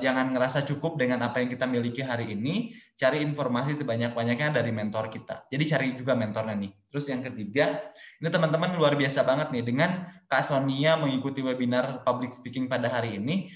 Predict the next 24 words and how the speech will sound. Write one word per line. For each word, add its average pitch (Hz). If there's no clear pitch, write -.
ini 147
sudah 147
menjadi 139
pengalaman 127
yang 131
sangat 127
luar 127
biasa, 131
menjadi 127
pengalaman 117
yang 120
keren 131
banget 127
gitu 110
dalam 123
teman-teman 117
melakukan 131
public 113
speaking. 104
Karena 143
melalui 143
hal 127
tersebutlah 123
teman-teman, 131